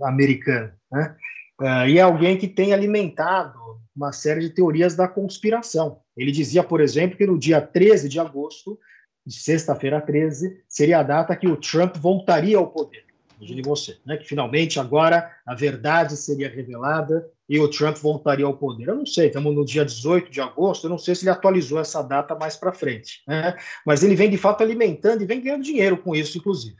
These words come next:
né? Isso pra dizer que o Bolsonaro, o Eduardo Bolsonaro participar de um encontro deste naipe, em que basicamente foi um encontro pra dizer que assim como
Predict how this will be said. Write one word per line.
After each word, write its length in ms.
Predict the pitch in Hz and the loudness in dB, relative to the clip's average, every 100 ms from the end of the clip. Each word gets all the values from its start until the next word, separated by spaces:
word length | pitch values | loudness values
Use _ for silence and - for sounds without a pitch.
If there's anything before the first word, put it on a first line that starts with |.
| - | -10
né? 140 | 165 165 - - | -10 -10 -20 -10
Isso 140 | 202 - | -8 0
pra 160 | 269 | 2
dizer 220 | 196 175 | 4 2
que 100 | 156 | 2
o 60 | 208 | 0
Bolsonaro, 720 | 185 185 - 202 165 135 131 | 2 0 0 -2 -2 -4 -2
o 200 | 143 135 | -2 0
Eduardo 360 | 139 143 180 185 | 0 2 2 2
Bolsonaro 640 | 165 156 147 156 127 120 - | 0 -2 -2 -6 -6 -8 -2
participar 540 | 165 170 165 - 131 | -2 -2 -8 -4 -6
de 120 | 123 | -4
um 40 | 151 | -8
encontro 460 | 147 143 131 131 | -4 -4 -4 -8
deste 580 | 120 170 226 254 - 160 | -2 2 2 2 -2 -4
naipe, 640 | 131 151 160 120 - 104 92 - - - | 0 0 0 -4 -8 -16 -16 -20 -20 -2
em 220 | 160 190 | 2 4
que 520 | 190 185 170 131 110 - | 4 6 6 6 0 -8
basicamente 800 | 151 196 226 220 202 170 160 - | 0 2 2 0 0 0 -2 -4
foi 160 | 160 | -6
um 40 | 151 | -6
encontro 340 | 151 151 147 | -4 -4 -4
pra 140 | 147 | -4
dizer 400 | 139 127 117 120 | -4 -4 -10 -10
que 100 | 113 | -2
assim 500 | 147 - - 220 254 | -2 -2 -2 -2 -2
como 600 | 226 - 214 220 202 202 | -4 4 8 8 8 4